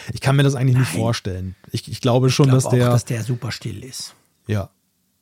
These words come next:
Speaker 2: Ja.
Speaker 1: Übrigens, was wir ganz unterschlagen haben,
Speaker 2: Mhm.
Speaker 1: glaube ich, ist ja der Punkt auch mit den mehr Ports, ne? Das ist ja beim
Speaker 2: Stimmt.
Speaker 1: Zayer ist das so ein Thema, aber das finde ich auch sehr charmant, dass du mehr
Speaker 2: Sehr wichtig.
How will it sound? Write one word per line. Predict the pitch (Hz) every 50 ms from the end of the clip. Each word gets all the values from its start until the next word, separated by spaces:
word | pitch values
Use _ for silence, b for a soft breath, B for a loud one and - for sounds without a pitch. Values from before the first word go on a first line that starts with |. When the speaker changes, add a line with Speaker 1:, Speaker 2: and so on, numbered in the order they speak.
| _ -
Speaker 2:
Ja. | - 185
Speaker 1:
Übrigens, | 180 202 170 -
was | - 151 156 -
wir | 147 143 139
ganz | 131 147 147
unterschlagen | - 156 135 135 131 - 131 123 143 165 160 139 120
haben, | 120 120 120 117 120 143 156 - -
Speaker 2:
Mhm. | 135
Speaker 1:
glaube | 127 120 104 113 117 127
ich, | 151 - -
ist | - - 127 - -
ja | 131 123 123
der | 120 123 120
Punkt | 120 - - _ - 131 127 139 -
auch | 127 120
mit | 127 131 113
den | 107 104 104
mehr | 101 95 87
Ports, | 90 - - 180 170 - - - - - -
ne? | 135 185 214
Das | 196 - 107
ist | 120 131 -
ja | 127 117
beim | 110 110 107
Speaker 2:
Stimmt. | 107 190 226
Speaker 1:
Zayer | - 196 147 135 135 135 -
ist | 120 -
das | 135 131
so | - 139
ein | 139 139
Thema, | - - 143 147 151 156 151 131
aber | 127
das | 120 113
finde | - - 135 127 120
ich | - -
auch | - 165
sehr | 160 - 143 120
charmant, | 120 - 110 104 104 104 117 147 - -
dass | 117 117
du | - -
mehr | 117 113 120 117 120
Speaker 2:
Sehr | 113
wichtig. | - 160